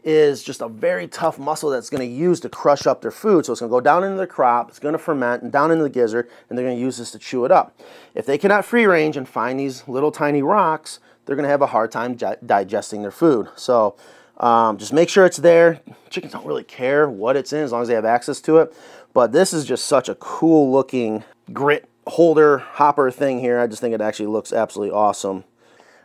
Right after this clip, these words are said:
All right, so continuing to work our way around our chick coop, check this out. This is one of the best parts about a chick coop. It's the egg hutch. And just above the egg hutch, we have a window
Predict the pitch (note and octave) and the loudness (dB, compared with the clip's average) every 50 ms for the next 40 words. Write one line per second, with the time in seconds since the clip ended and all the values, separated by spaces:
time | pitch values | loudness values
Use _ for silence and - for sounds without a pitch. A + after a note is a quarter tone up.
0 | _ _ - E3+ E3+ E3 D#3 D3 C#3 C3+ - - - G3 E3 C#3+ B2+ - _ - | _ _ 2 4 4 6 6 4 2 0 -2 0 4 4 4 4 2 0 _ -8
1 | F3 - - A#3 A#3+ A#3+ A3+ G#3 F#3+ F3+ F#3+ F3 - F3 D#3+ D#3+ D#3 D3+ C#3+ C#3+ | -6 0 2 2 4 4 4 4 6 6 6 4 4 4 4 6 6 6 6 6
2 | C#3+ C3+ C3+ C3+ B2+ A#2+ - D#3 D3 - - - D3 C#3+ C#3 - _ _ _ _ | 6 4 4 2 -2 -2 -2 -4 -6 -6 -4 -4 -4 -4 -4 -6 _ _ _ _
3 | - C#3 - _ - - - - E3 D#3+ E3 E3 - - D3 C3 D3 C#3+ C3+ - | -20 -20 -20 _ -12 -12 -4 0 2 4 2 2 0 -8 -6 -2 0 0 0 0
4 | - C3 A#2+ A2+ A2 G#2 - - B2+ C#3+ C#3+ D#3+ D#3 D#3 D#3+ D#3+ D3+ C#3 B2 A#2+ | 2 4 6 6 6 4 2 0 -2 -2 -2 -2 0 2 2 2 2 0 -4 -6
5 | A2 - D#3 E3 E3 - _ - D3+ D#3 - C3+ C#3+ C#3 C3 - - D#3+ D#3 - | 0 2 2 2 2 0 _ 2 2 2 2 2 0 0 0 -2 -6 -6 -6 -6
6 | - - D3+ D3 - - B2 - - B2+ B2 A#2 A#2 B2 B2 A2 - A2+ F2+ E2+ | -6 -4 -4 -4 -4 -6 -16 -16 -12 -10 -6 -4 -2 -2 -4 -4 -4 -4 -4 -4
7 | E2+ - - - _ _ _ _ - - - _ _ _ C3+ C3+ B2+ B2 A#2 G2+ | -4 -6 -12 -20 _ _ _ _ -20 -20 -20 _ _ _ -2 0 0 0 0 0
8 | D3+ D#3+ - F3 D3 E3+ E3 C#3 D3 C#3+ D3 D3+ D3 - - D#3+ D3+ D3 - - | -2 -2 -2 0 2 2 0 2 0 0 0 0 -2 0 2 4 4 2 2 -4
9 | - _ - C#3 C3+ C3 C#3+ C#3 C#3 C3+ C3 C3 C3 B2 - - A#2 B2 B2 A#2+ | -16 _ -8 -8 -6 0 4 4 6 8 8 8 6 4 2 0 2 4 4 4
10 | A#2 A2+ A2+ G#2+ G#2 - - C3 B2+ C3+ F#3 G#3 G#3 G3 E3 C#3 B2 B2+ C#3+ D3+ | 4 2 0 -2 -4 -6 -12 -6 2 4 4 4 6 4 4 2 2 2 0 -2